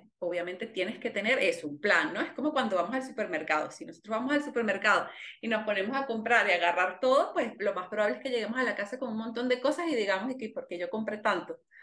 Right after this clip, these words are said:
Ahora no, no necesitaba todo esto". Pero si nosotros salimos y decimos, "No, mira, esta es mi lista de compras", pues ya yo sé lo que voy a comprar. Entonces, si yo sé, "Ah, es que yo sospecho de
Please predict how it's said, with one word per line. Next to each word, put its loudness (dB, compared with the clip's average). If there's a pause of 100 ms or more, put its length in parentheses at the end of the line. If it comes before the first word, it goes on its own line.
(340)
Ahora 2
no, 2
no 4
necesitaba 4
todo 6
esto". 2 (680)
Pero 4
si -6
nosotros -10
salimos 0
y -2
decimos, -6
"No, -2
mira, -2
esta -12
es -12
mi -4
lista 0
de 2
compras", 0
pues -12
ya 2
yo 2
sé 0
lo -2
que -6
voy 0
a -4
comprar. -2
Entonces, -12
si -8
yo 0
sé, 2 (220)
"Ah, 4
es -10
que -4
yo -4
sospecho 2
de 0